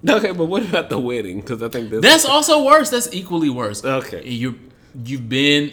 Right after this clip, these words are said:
Speaker 2: on these reality shows with Stevie J. You see how trash the fuck he is. It is not an act. That is his persona. And you were signing up to be another ex that he's dashed across the rocks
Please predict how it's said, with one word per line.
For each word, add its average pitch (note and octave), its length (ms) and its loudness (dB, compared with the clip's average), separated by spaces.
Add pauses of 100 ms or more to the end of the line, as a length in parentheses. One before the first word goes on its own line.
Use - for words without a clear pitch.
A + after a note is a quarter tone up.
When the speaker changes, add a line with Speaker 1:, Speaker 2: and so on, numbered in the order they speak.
Speaker 2:
on A#2 340 -2
these A2 280 -6
reality G#2+ 400 -4
shows G2+ 280 -8
with G2 100 -12
Stevie F#2+ 220 -12
J. F2 180 -10
You F#2 180 -10
see A#2+ 240 -6
how A2+ 240 -6
trash G2 680 -12 (100)
the F2 100 -16
fuck F2+ 240 -14
he E2 320 -14
is. D#2 220 -14
It G2 100 -12
is F2+ 180 -12
not F#2+ 200 -10
an - 120 -16
act. F#2 280 -14 (120)
That F2+ 140 -14
is F#2 120 -16
his G2+ 140 -16
persona. E2+ 600 -16 (360)
And G2 80 -12
you G2 100 -10
were F#2 80 -10
signing G#2 420 -6
up F#2+ 280 -10 (260)
to A2 120 -10
be F#2 480 -10 (920)
another A2 460 -6
ex - 600 -10 (1120)
that G2+ 260 -8
he's G2 240 -10
dashed G2+ 380 -8
across G2 320 -12
the G2+ 100 -14
rocks - 600 -14